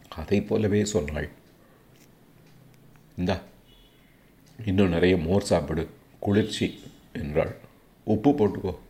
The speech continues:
சக்தி வேண்டாமா?" என்றாள். நான் உப்பு போடவில்லை.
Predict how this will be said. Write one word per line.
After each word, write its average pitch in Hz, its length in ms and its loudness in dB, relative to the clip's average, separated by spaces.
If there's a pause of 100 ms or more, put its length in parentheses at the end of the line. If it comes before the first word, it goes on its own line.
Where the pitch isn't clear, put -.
(600)
சக்தி - 420 -2
வேண்டாமா?" 85 520 0 (1200)
என்றாள். 73 540 -6 (1040)
நான் 78 400 0 (680)
உப்பு 101 280 -2
போடவில்லை. 80 600 0